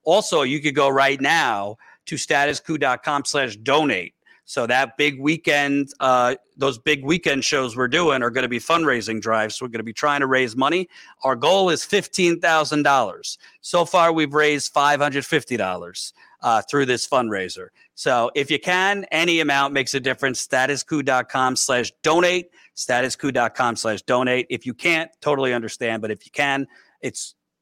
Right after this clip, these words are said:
we don't just talk the talk, we walk the walk. It's for on the ground reporting. As Zaina mentioned, we've been covering Cop City. I spoke with Tina about sending her to Georgia to cover the Cop City movement, which again is a protest movement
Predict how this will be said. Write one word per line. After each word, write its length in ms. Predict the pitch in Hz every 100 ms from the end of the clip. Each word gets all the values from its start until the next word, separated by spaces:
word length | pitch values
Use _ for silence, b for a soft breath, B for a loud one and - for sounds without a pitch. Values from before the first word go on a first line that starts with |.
| _
we 120 | 143 170
don't 200 | 175 175
just 160 | 175
talk 240 | 190 185 175
the 80 |
talk, 280 | 135 139 131
we 80 | 143
walk 300 | 131 139 139
the 80 | 143
walk. 360 | 143 165 160 151
It's 140 | -
for 140 | 139
on 180 | 131 139
the 80 | 139
ground 240 | 135 131
reporting. 440 | 123 - 160 151 156 B B -
As 200 | 131 127
Zaina 240 | 143 135
mentioned, 400 | 123 120 135 120
we've 120 | 113
been 120 | 113
covering 420 | 110 131 120 120 113
Cop 280 | 123 120 -
City. 460 | - 139 147 147 -
I 100 | 117
spoke 280 | - 135 113
with 100 | 113
Tina 340 | - 139 139
about 280 | 127 117 113
sending 320 | - 143 160
her 160 | 151 165
to 60 | 160
Georgia 500 | 160 175 170 180 190 b b _
to 100 | -
cover 280 | 165 160 165
the 80 | 160
Cop 300 | 165 160 -
City 260 | 185 170
movement, 440 | 165 170 170 175 135
which 140 | 120
again 460 | 117 135 135 139 139
is 300 | 127 123 -
a 240 | 123 113 110
protest 520 | - 151 147 131 -
movement 380 | 127 110 120